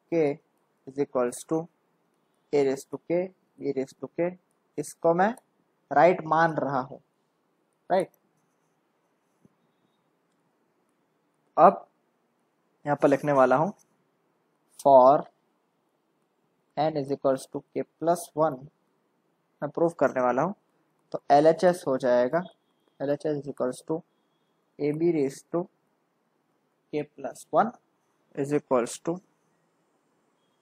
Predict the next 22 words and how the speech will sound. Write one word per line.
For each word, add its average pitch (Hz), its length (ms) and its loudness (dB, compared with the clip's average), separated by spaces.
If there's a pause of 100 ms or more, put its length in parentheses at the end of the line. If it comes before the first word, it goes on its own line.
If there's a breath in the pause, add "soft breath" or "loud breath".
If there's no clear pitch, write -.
अब 160 120 2
मैं 175 80 -2
क्या 196 100 2
करूँगा, 139 360 -4 (100)
इसको 170 200 -2
split 180 360 -6
कर 127 180 -2
दूंगा 147 340 -4
A 139 180 -4
B 151 120 -2
raise 131 240 -6
to 131 60 -16 (120)
K 175 140 -4 (560)
into 139 280 -10 (100)
A 127 160 -6
B, 123 240 -14
right? 175 300 0 (1700)
अब 151 140 4
यहाँ 143 200 4
पर 139 100 0
हो 127 120 0
जाएगा 123 420 0